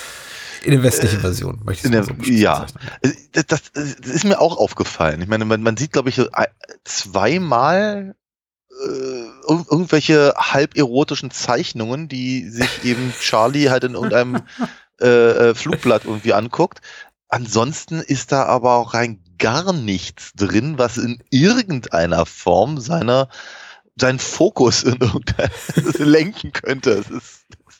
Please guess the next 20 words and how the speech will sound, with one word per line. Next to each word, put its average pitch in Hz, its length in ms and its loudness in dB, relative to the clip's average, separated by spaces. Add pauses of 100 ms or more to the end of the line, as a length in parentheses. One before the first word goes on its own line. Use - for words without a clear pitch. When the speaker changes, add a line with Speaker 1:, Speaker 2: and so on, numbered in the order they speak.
Speaker 2:
nichts, 131 580 -8 (380)
keine, 170 380 0
keine, 156 420 0
keine 151 260 -4
Form 131 240 -4
von - 160 -2
Anregung. 95 640 2 (300)
<laughs> - 280 -20
Nirgendwo. 139 420 2
Speaker 1:
Ja, 160 260 -4 (500)
die 147 80 6
Entscheidung 170 340 2
ist - 100 -2
wirklich 156 200 0
interessant, 135 500 2
ihn 117 280 0
als, 107 300 -2
als 104 260 -4
so 120 120 -2
eine 117 400 2